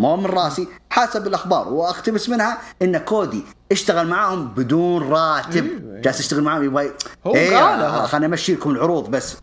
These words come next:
Speaker 2: أوه.
Speaker 1: مم. عرفت؟ فهو جالس يكمل معهم العروض احتراما لهم. فلما جاء الوقت المناسب عاد كذا راح للدبليو دبليو إي ورجع لمكانه.
Speaker 2: مم.
Speaker 1: الدبليو دبليو إي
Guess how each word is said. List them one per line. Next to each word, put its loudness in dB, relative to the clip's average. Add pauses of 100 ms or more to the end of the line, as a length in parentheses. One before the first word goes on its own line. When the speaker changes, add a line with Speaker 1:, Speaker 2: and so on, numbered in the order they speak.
Speaker 2:
أوه. -4
Speaker 1:
مم. 2 (560)
عرفت؟ -2 (760)
فهو 0
جالس -2
يكمل 0
معهم -2
العروض 0
احتراما 2
لهم. 0 (800)
فلما 4
جاء 0
الوقت -2
المناسب 0
عاد 0
كذا -2
راح -2
للدبليو -2
دبليو -2
إي -4
ورجع -2
لمكانه. -4
Speaker 2:
مم. -18 (840)
Speaker 1:
الدبليو -2
دبليو -2
إي -2